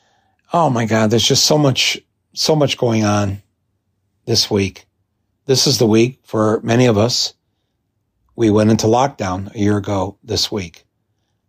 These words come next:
I'll talk a bit about that on a later episode here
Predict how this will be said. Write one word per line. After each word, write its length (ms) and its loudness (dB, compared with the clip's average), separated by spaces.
I'll 180 0
talk 340 -2
a 60 -10
bit 120 2
about 260 0
that 380 0
on 240 -10
a 60 -6
later 480 -2
episode 520 -4
here 420 -8